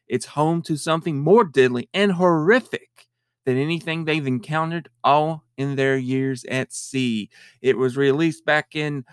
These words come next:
October twenty-second, two thousand two, directed by Steve Beck. Its box office,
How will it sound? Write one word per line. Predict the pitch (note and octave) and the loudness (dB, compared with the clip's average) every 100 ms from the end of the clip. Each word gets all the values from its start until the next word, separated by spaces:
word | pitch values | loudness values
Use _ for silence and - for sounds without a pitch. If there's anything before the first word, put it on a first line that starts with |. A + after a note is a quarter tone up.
| _ | _
October | - D3 - D#3 D3+ D3+ | 0 0 0 0 0 0
twenty-second, | - D#3 D3 - D3+ C#3+ B2 - _ _ _ _ _ _ | -4 -8 -6 -2 -2 -2 -8 -8 _ _ _ _ _ _
two | E3+ E3+ | -2 2
thousand | E3+ D#3+ E3 | 4 2 0
two, | D#3 F#3 C#3+ - - | 2 2 2 -4 -4
directed | B2+ D3 - C#3 | 0 0 0 -6
by | D3+ | -6
Steve | D3+ - F3+ D#3+ D3+ _ _ | -6 -6 -6 -8 -18 _ _
Beck. | D#3 - - _ _ _ _ _ _ _ _ - _ _ _ _ | -2 -2 -10 _ _ _ _ _ _ _ _ -20 _ _ _ _
Its | _ | _
box | _ D#3+ D#3 F3+ | _ 0 2 2
office, | D#3+ E3+ D3+ - | 2 0 -6 -12